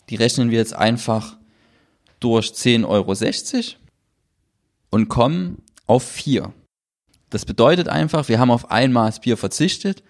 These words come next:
haben das in den, haben das gesparte Geld in den M S C I World Index investiert, zweitausendsechzehn rausgenommen, sind aufs Oktoberfest gegangen und konnten uns statt einem Maß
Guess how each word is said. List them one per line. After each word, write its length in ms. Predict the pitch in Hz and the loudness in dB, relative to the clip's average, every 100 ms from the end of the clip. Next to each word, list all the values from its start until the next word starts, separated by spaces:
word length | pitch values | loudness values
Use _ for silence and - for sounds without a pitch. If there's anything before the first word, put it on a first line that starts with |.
| _ | _
haben 240 | - 113 143 | -6 0 2
das 160 | 123 | 2
in 180 | 127 117 | 0 0
den, 240 | 120 113 120 | 0 0 -4
haben 140 | 120 120 | -2 -2
das 140 | 113 | -2
gesparte 420 | 107 - 113 127 | -4 -2 0 0
Geld 220 | 113 117 | 0 0
in 80 | 107 | 0
den 140 | 107 90 | 0 0
M 60 | |
S 120 | 110 | -2
C 120 | - 101 | -2 -2
I 80 | |
World 200 | 104 117 | 2 0
Index 400 | 110 110 110 - _ _ _ _ _ _ | 0 -2 -4 -8 _ _ _ _ _ _
investiert, 760 | - 190 170 170 - 165 160 151 | 2 4 4 0 -2 0 2 0
zweitausendsechzehn 720 | - 139 139 123 117 117 - | 0 0 2 -2 -2 -4 -4
rausgenommen, 680 | 104 107 143 - 131 127 123 - _ _ _ _ _ | -2 0 0 -2 -4 -2 -4 -10 _ _ _ _ _
sind 220 | - 165 | 0 2
aufs 200 | 123 143 | 2 0
Oktoberfest 640 | 123 - 131 123 131 123 | 0 2 4 2 0 -2
gegangen 380 | - 120 110 113 | -2 -4 -2 -2
und 140 | - 104 | -4 -2
konnten 240 | 117 110 | 0 0
uns 140 | 101 | -2
statt 220 | - 98 - | -6 -6 0
einem 260 | 135 147 | 0 2
Maß 420 | 139 131 135 - | 2 2 0 -4